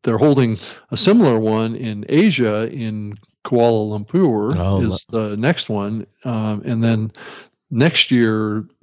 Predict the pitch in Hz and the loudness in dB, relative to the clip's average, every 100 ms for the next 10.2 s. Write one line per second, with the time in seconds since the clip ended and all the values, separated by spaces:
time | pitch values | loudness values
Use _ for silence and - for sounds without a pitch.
0 | 113 - 127 127 127 117 110 107 110 107 | -20 -6 0 0 0 -4 -2 -4 -4 -4
1 | 98 117 107 104 104 107 - 110 101 107 | -2 -2 0 -2 -4 -8 -4 -2 -2 -4
2 | - 107 104 98 110 101 98 - 147 104 | -2 -2 0 0 0 0 -2 0 2 2
3 | 110 170 - _ _ - - _ _ _ | 0 -4 -12 _ _ -20 -20 _ _ _
4 | - 127 110 107 104 104 - 113 - - | -4 0 2 0 -2 -8 -10 -10 -8 -10
5 | - _ - - - 160 - - - - | -12 _ -20 -4 0 0 -2 -6 -10 -20
6 | - _ _ _ _ _ _ _ _ 180 | -20 _ _ _ _ _ _ _ _ -2
7 | 160 - - 277 262 - 170 170 131 113 | 0 -2 0 0 0 0 0 0 -2 -4
8 | _ _ _ _ _ 156 135 - 135 127 | _ _ _ _ _ -8 -4 -2 0 0
9 | 113 110 110 104 - - 120 113 110 110 | -2 -2 -4 -6 -6 -2 -2 -2 -4 -6
10 | 107 | -8